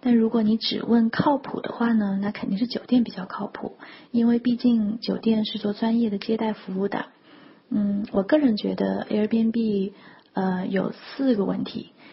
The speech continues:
第一个问题就是，如果你之前订过 Airbnb 的话，你就会知道它的这个预订流程有可能会非常的长，呃，房东也有可能会跳票，这个发生的几率不是很大，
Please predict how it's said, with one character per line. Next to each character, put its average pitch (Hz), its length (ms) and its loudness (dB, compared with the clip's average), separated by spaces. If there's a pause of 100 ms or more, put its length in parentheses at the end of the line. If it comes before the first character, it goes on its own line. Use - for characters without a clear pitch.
第 285 100 2
一 302 80 6
个 302 60 4
问 269 120 6
题 208 160 -2
就 214 220 0
是， 208 380 -4 (180)
如 247 120 4
果 294 100 6
你 240 80 6
之 - 80 -8
前 247 200 2
订 277 220 4
过 202 160 0
Airbnb 196 480 -2
的 190 80 -2
话， 196 260 -6
你 208 100 -4
就 208 140 -4
会 208 180 0
知 208 180 -4
道 - 360 -4
它 - 140 -4
的 254 80 4
这 240 100 0
个 233 60 2
预 254 160 0
订 240 220 2
流 190 200 0
程 196 420 -6 (280)
有 202 180 2
可 247 200 2
能 180 160 0
会 233 120 -2
非 254 240 0
常 196 200 -4
的 185 80 -2
长， - 480 -6 (340)
呃， 196 380 0
房 196 280 -2
东 311 200 2
也 208 120 2
有 185 220 0
可 - 300 -6
能 - 180 -8
会 233 160 -2
跳 226 240 -6
票， - 300 -6 (200)
这 302 120 0
个 269 80 4
发 262 120 0
生 269 140 2
的 262 100 6
几 254 140 -2
率 247 140 4
不 - 180 -6
是 285 140 0
很 254 160 2
大， - 280 -4